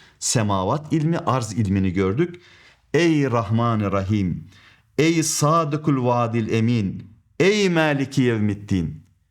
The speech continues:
Gerçekten bu Esma-i Hüsna'yı gördüğümüz zaman, ey Rahman-ı Rahim, ey Sadıkul Vadil Emin,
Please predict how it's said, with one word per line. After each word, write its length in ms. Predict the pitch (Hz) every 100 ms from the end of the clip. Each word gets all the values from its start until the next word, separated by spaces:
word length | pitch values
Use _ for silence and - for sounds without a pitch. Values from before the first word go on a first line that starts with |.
| _ _ -
Gerçekten 680 | 170 202 180 156 151 117
bu 120 | 185 254
Esma-i 640 | 214 202 185 180 180 151
Hüsna'yı 480 | 151 160 156 143 123
gördüğümüz 520 | 135 117 139 202 165
zaman, 420 | 147 120 160 - _ -
ey 300 | 180 233 208
Rahman-ı 600 | 170 160 147 143 139 127
Rahim, 480 | 120 113 110 95 - - - - _ -
ey 240 | 185 240 208
Sadıkul 760 | - 190 180 151 151 160 139
Vadil 400 | 139 135 127 117
Emin, 580 | 123 123 123 90 -